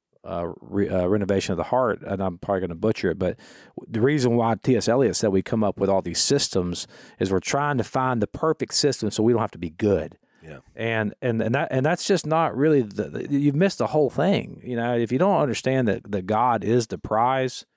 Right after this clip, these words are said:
Speaker 1: like, uh, it's not about getting to eternal life so we can have autonomy and live forever. It's, it's, it's actually being in, in, in the presence of God.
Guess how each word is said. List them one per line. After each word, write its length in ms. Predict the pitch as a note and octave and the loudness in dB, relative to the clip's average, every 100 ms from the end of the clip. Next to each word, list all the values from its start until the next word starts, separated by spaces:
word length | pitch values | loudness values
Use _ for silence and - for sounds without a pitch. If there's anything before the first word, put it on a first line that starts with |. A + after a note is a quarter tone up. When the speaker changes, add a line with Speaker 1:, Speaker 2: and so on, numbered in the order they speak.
| _ - | _ -16
Speaker 1:
like, 100 | - | -14
uh, 260 | - G#2 - - - | -12 -12 -14 -12 -10
it's 160 | - | -4
not 160 | D3+ E3 | -2 0
about 300 | D3 B2 A2 | 0 -2 0
getting 240 | B2 A#2 | 0 0
to 100 | - | 0
eternal 480 | A2 - B2+ A#2 F#2 | -2 0 -2 0 2
life 300 | G2 A2+ G#2 | 2 2 0
so 120 | - | -2
we 120 | G2+ G#2+ | -2 -2
can 120 | F#2 | -2
have 200 | G#2+ F#2 | -4 -4
autonomy 560 | - A2+ A2+ G#2 F#2 | -4 -2 -2 -2 -4
and 140 | F#2 F#2+ - - - - B2 | -4 -8 -14 -20 -20 -18 -4
live 280 | A2+ B2 - | 0 2 0
forever. 440 | F#2+ A#2+ A2+ F#2 | 0 0 0 0
It's, 240 | G2+ - - | -2 -4 -8
it's, 180 | A#2 - | -8 -8
it's 200 | - G#2+ | -12 -4
actually 420 | C3+ D3+ A#2 G2+ F2+ _ A#2+ | -2 -2 -2 -4 -6 _ -2
being 300 | A#2+ G#2 G2+ _ - _ G2 | 0 0 -6 _ -20 _ -6
in, 100 | G#2+ | -2
in, 240 | A2 G2+ - | 0 -2 -2
in 260 | C#3+ C3 | 0 0
the 80 | G#2 | 0
presence 840 | - - C3 B2+ G2 E2+ - - - _ _ _ | -4 -2 0 0 -2 -6 -8 -10 -12 _ _ _
of 220 | - F#2 F#2+ | -14 -12 -4
God. 460 | A2 G#2 D#2 - | -2 0 -2 -8